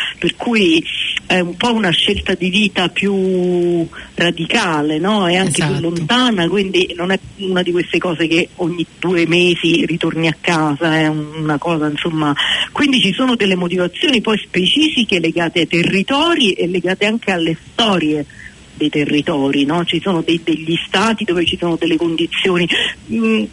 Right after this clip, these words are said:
Speaker 1: per, eh, così, curiosità, oggi pomeriggio ho fatto lezione, no? Perché devo fare delle lezioni qui, quindi ho fatto lezione fino alle tre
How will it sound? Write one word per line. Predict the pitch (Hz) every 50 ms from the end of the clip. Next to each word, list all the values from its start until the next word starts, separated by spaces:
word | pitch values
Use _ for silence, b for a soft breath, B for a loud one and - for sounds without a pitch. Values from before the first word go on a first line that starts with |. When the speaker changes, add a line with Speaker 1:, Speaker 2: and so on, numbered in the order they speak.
| - - -
Speaker 1:
per, | - 269 277 254 262 262
eh, | 254 254 254 254 254 247
così, | - 269 254 - 254 190 180 175 196
curiosità, | - - 240 233 233 254 226 - 233 214 - 170 160 170 170
oggi | 208 226 220 - 240
pomeriggio | 233 247 254 277 320 311 220 208
ho | 185
fatto | - 190 180 - - 190
lezione, | 180 170 - - - 220 185 160 143 147 147 143 175
no? | 214 226
Perché | 214 190 170 -
devo | 185 190 190
fare | 180 196 190 175 175
delle | 180 175 180
lezioni | 196 220 - - 254 247 247
qui, | - 233 202
quindi | - 233 220 190
ho | -
fatto | - 196 - -
lezione | 214 233 240 - - 294 269 240
fino | 220 208 190
alle | 175 - 311 330
tre | - - 156 156